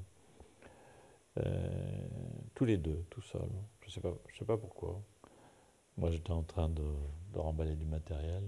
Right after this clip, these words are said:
Lui, il était abandonné dans un coin. Et je me suis approché de lui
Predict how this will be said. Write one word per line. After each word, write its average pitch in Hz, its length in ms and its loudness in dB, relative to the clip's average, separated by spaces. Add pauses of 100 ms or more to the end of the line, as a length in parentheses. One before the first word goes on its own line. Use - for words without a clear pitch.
(160)
Lui, 85 200 -2
il 95 80 -2
était 82 180 -2
abandonné 80 760 -2
dans 80 180 -4
un 76 60 -2
coin. 92 340 -8 (1200)
Et 87 140 6
je 85 100 -2
me 85 80 2
suis - 160 -2
approché 92 520 -2 (880)
de 92 80 10
lui 87 360 4